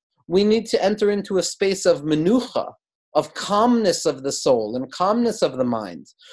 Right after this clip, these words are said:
which is very often associated with chachma, as we're going to see, so that only after we have this halal in our minds, only after we have this void or this vacancy in our mind where we have removed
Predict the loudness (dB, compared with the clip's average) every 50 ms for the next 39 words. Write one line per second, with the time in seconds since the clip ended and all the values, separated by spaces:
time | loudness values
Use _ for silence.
0 | -18 -4 -2 -2 -2 0 -4 -4 0 2 4 4 4 4 4 4 2 2 -2 -4
1 | -4 -4 -4 0 2 2 2 2 0 -2 -4 -2 -2 -2 -2 -4 -6 -6 -8 -8
2 | -6 -4 -4 -4 -4 -4 -4 -4 -4 -4 -4 -6 -6 -6 -6 -4 -2 -2 -4 -4
3 | -4 -6 -10 -12 -10 -8 -8 -8 -8 -8 -10 -14 _ _ _ _ _ _ _ _
4 | -12 -10 -2 2 4 4 4 4 2 2 0 0 -2 0 2 4 4 4 4 2
5 | 0 0 0 0 0 0 0 0 -2 -4 -2 -2 -2 -2 -2 -2 -2 -2 -2 -4
6 | -4 -4 -6 -8 -2 0 0 2 4 4 4 6 6 4 4 2 0 -2 -4 -2
7 | 0 2 2 2 0 0 0 0 0 0 -2 -4 -8 -14 -16 -16 -16 -18 -18 _
8 | _ _ _ _ 2 2 4 4 4 2 2 2 0 -2 -2 -4 -2 -2 0 2
9 | 2 2 2 0 -2 -4 -4 -4 -6 -4 0 2 4 4 4 4 4 4 2 2
10 | 0 -4 -8 -8 -4 0 0 0 0 0 -2 -6 -6 -4 -4 -2 -2 0 0 0
11 | 0 2 2 2 2 2 0 0 0 0 0 0 0 -2 0 0 0 0 2 0
12 | 0 0 2 2 2 2 2 2 0 -2 -4 -4